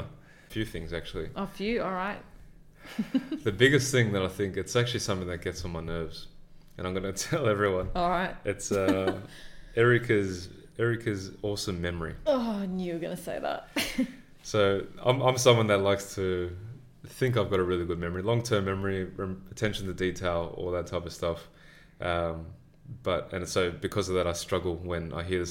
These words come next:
Speaker 1: same story five times in the same
Speaker 2: <laughs>
Speaker 1: week about something significant that's happened in Erica's life.
Speaker 2: <laughs>
Speaker 1: So definitely
Speaker 2: Oversharer.
Speaker 1: Yeah,
Speaker 2: <laughs>
Speaker 1: definitely the memory. Um, but in her defense, she says, like, she will remember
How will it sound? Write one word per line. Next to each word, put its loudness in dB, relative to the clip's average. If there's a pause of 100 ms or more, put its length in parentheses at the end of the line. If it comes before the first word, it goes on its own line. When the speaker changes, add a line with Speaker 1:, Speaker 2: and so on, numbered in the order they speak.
Speaker 1:
same -2
story -2
five 0
times -6 (400)
in 0
the 4
same 0
Speaker 2:
<laughs> 2
Speaker 1:
week -2 (200)
about 0
something -2
significant -4
that's -4
happened -6
in -4
Erica's -4
life. -4 (180)
Speaker 2:
<laughs> -4
Speaker 1:
So 2 (140)
definitely 2
Speaker 2:
Oversharer. 0 (280)
Speaker 1:
Yeah, 2 (240)
Speaker 2:
<laughs> -20
Speaker 1:
definitely 4
the 2
memory. 0 (480)
Um, 0
but 6
in 6
her 8
defense, 2
she -4
says, -2 (1400)
like, -2
she -4
will 4
remember 0